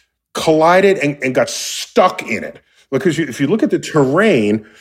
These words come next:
it's really, really, really different over in one section compared with another section. And it, it looks angular, and it's like somebody just mashed it in there. And so there's a lot to learn from the topography of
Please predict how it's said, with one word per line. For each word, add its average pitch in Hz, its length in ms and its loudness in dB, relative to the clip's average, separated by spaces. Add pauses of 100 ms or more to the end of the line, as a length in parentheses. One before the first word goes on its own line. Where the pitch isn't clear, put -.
(120)
it's 151 180 -2
really, 220 460 4
really, 190 280 -2
really 180 300 -4
different 180 540 -2
over 143 220 0
in 131 120 0
one 143 160 2
section 107 640 -2 (140)
compared 131 420 2
with 113 140 0
another 113 280 2
section. - 480 -6 (440)
And 127 120 4
it, 120 140 -2
it 151 140 -2
looks 151 340 4
angular, 175 640 2
and 131 220 0
it's 123 120 -4
like 127 140 2
somebody 165 360 -2
just 127 140 0
mashed 113 540 -4
it 131 80 4
in 135 160 0
there. 80 340 -6 (360)
And 135 140 0
so 147 240 2 (200)
there's 123 140 -2
a 117 60 4
lot 131 440 2
to 131 120 -6
learn 107 480 -2 (180)
from 117 180 0
the 110 60 2
topography 95 1400 -2 (400)
of 98 380 2